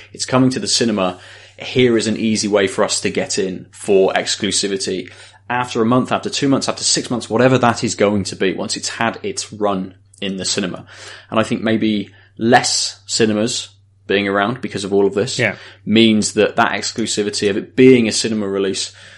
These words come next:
Speaker 1: you know, isn't gonna run a year or six months before it comes to D V D or comes to another service. It's gonna be a bit shorter than that,
Speaker 2: I agree,
Speaker 1: I
Speaker 2: yeah.
Speaker 1: think. Uh, and I think that will be, they will be the changes, um, to cinema, at least in my mind.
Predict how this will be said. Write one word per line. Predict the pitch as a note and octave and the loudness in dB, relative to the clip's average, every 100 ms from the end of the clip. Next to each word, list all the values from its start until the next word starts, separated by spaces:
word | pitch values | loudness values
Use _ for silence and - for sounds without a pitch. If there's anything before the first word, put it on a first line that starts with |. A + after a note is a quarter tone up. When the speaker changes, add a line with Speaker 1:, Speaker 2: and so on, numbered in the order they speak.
| _ - | _ -16
Speaker 1:
you | - | -16
know, | - | -4
isn't | C3+ C3+ B2 | 2 4 4
gonna | A2+ A2+ | 2 0
run | G#2 A2 A#2 A2 F2 - | 2 2 4 2 -2 -6
a | G#2+ | -6
year | F#2+ F#2+ F#2 F2+ - | 0 2 2 0 -6
or | G2+ | -6
six | - A2 - | -4 -4 -2
months | F#2 - | -4 -6
before | - - G#2+ F2 | -8 -6 -2 -2
it | - | -2
comes | G2+ F#2 | -4 -4
to | F#2+ | -6
D | F#2+ | -6
V | G2+ | -6
D | F#2+ F#2+ G2+ | -6 0 0
or | |
comes | G2 G#2 G#2 | 0 -4 -4
to | G2 | -6
another | F#2+ | -8
service. | - F#2+ G2+ | -6 -6 -6
It's | - | -4
gonna | A#2 | -2
be | B2 | -2
a | |
bit | G2+ - | -2 -4
shorter | - A2+ G#2+ - F#2 F#2 - _ | -2 0 0 -2 -6 -8 -14 _
than | - F#2+ | -8 -8
that, | F#2 F#2 | -6 -4
Speaker 2:
I | G#2 | -2
agree, | G2+ G2 | -2 -4
Speaker 1:
I | F#2 | -2
Speaker 2:
yeah. | G2 | -4
Speaker 1:
think. | F#2+ F#2+ - - - - - | -4 -8 -16 -20 -20 -16 -6
Uh, | F#2+ G#2 | -4 0
and | A2+ | 0
I | A2+ | 0
think | B2 F#2 | -2 0
that | B2 B2 B2+ | 2 2 0
will | G2 | 0
be, | G2+ F#2+ | 0 2
they | A#2+ C3+ | 4 4
will | A#2+ | 6
be | A#2 | 2
the | G#2+ | 0
changes, | - A2 G#2 G2 F#2+ - - - - - - _ _ | 0 0 0 -2 -4 -4 -6 -10 -16 -18 -20 _ _
um, | G2+ F#2+ F2+ F#2 F2+ F2 - - | -8 -6 -6 -6 -8 -10 -16 -10
to | - | -2
cinema, | - G2 F#2 F#2 | 0 0 0 0
at | |
least | G#2 G2 - | 0 0 -2
in | A#2 | -2
my | G#2 G2+ F#2+ | 0 0 0
mind. | F#2+ F2+ F2+ | -2 -6 -10